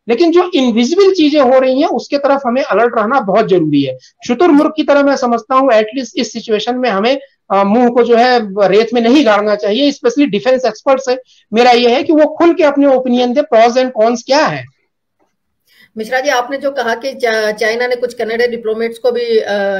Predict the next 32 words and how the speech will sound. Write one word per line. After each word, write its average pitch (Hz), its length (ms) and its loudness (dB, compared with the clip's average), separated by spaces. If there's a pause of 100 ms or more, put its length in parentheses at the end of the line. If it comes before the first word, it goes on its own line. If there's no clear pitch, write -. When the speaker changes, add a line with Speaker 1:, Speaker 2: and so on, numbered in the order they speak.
(100)
Speaker 2:
एक 196 140 -12
तरह 220 120 -4
से 226 120 -4
बंद 226 240 -8
कर 214 140 -4
लिया 196 200 -4
था, 254 100 -4
उसका 226 300 -6
reason 247 360 -6
ये 220 120 -2
है 240 120 -4
कि 269 220 -2 (340)
पिछले 254 240 -4
कई 269 300 -2
सालों 240 320 -2
से 262 120 -4
Huawei 254 420 0
की 269 180 -8
जो 254 120 -8
chairman 247 440 -4
है 254 140 -4
कनाडा 208 400 -6
में, 226 200 -2
अ, 262 140 -16
कनाडा 240 500 -2
सरकार 240 360 -6
ने 285 80 -6
उन्हें 262 280 -4
नजरबंद 226 440 -4
किया 196 220 -6
हुआ 190 240 -6
है। 175 200 -16